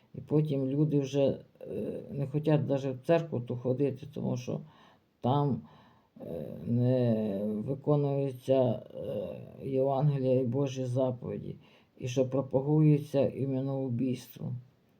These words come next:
Церква не повинна цього робити. Церква должна, повинна бути,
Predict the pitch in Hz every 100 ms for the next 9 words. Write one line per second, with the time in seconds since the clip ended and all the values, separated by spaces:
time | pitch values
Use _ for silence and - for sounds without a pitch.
0 | _ _ 131 135 147 143 151 156 180 165
1 | 143 - 131 123 139 135 147 120 - -
2 | - _ _ _ _ _ _ _ _ -
3 | 127 127 131 120 135 120 - - - 131
4 | 147 143 131 151 151 143